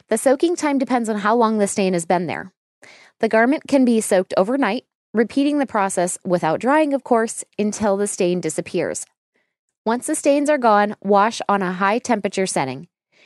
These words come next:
An alternative method to using OxiClean is to add two tablespoons of white vinegar and about a half a cup of baking soda into a gallon of water. Soak the sweat-stained clothes,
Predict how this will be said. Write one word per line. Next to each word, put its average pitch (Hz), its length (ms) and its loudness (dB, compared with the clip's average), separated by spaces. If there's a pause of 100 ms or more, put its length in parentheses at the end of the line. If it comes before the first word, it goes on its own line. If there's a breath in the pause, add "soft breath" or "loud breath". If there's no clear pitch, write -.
(120)
An 214 140 -4
alternative 285 500 0
method 240 360 0
to 220 100 -4
using 208 300 0
OxiClean 320 640 -2 (180)
is 208 220 0
to - 180 -4
add 185 340 0
two 320 320 2
tablespoons 277 640 0
of 180 140 -2
white 214 280 0
vinegar 220 540 -2 (100)
and 190 160 -2
about 170 180 0
a 143 40 0
half 240 300 -2
a 277 40 -2
cup 262 200 0
of 262 100 2
baking 202 380 2
soda 160 420 0
into 190 320 -4
a 170 60 2
gallon 190 420 2
of 202 100 -2
water. 165 460 2 (600 soft breath)
Soak - 420 0
the 302 140 2
sweat-stained 254 680 0
clothes, 277 420 4